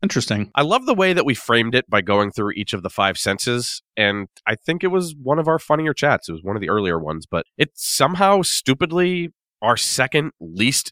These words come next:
Speaker 2: downloaded episode ever. <laughs> I don't understand why or how.
Speaker 1: I mean, that's what,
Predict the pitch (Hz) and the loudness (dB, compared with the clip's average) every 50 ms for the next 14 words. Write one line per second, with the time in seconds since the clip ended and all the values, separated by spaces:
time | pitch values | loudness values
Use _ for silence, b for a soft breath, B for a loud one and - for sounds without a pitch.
0 | - 90 - 101 98 101 104 110 117 120 123 123 110 - 95 98 - 117 - - | -8 -2 0 2 2 4 4 4 4 4 4 2 2 0 0 0 0 -2 0 2
1 | 139 139 131 - - - 90 131 202 277 302 - _ _ - 156 - - - 302 | 2 2 2 2 0 0 0 2 0 0 0 -4 _ _ -12 -12 -12 -6 -6 -6
2 | - - _ - - - _ - 123 135 160 190 214 220 214 202 196 - - 196 | -6 -4 _ -6 -6 -6 _ -2 0 2 2 2 2 2 2 0 -2 0 0 0
3 | 190 165 135 117 113 113 120 131 151 180 160 117 92 95 95 95 110 135 190 220 | 0 0 0 0 0 2 4 4 4 2 2 0 2 2 2 4 4 4 2 0
4 | - - 170 185 208 220 220 208 226 247 240 - - 262 240 226 | 0 0 2 2 4 4 4 4 2 2 0 0 0 2 2 2